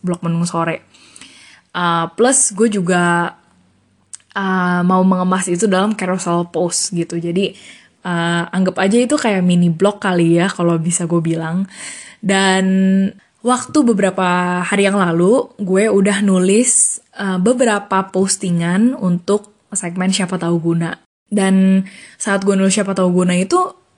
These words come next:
gila, langsung kayak ngalir aja gitu, kayak anjing, ini kayak nulis blog Mendung Sore lagi, cuma lebih versi shortnya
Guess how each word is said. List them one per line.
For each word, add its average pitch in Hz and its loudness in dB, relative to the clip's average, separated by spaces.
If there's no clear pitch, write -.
gila, 254 2
langsung 208 0
kayak 220 2
ngalir 226 4
aja 349 2
gitu, 330 2
kayak 226 -2
anjing, 226 2
ini 254 0
kayak 214 0
nulis 196 0
blog 190 -2
Mendung 185 0
Sore 185 0
lagi, 226 2
cuma 240 0
lebih 185 0
versi 190 -2
shortnya 220 0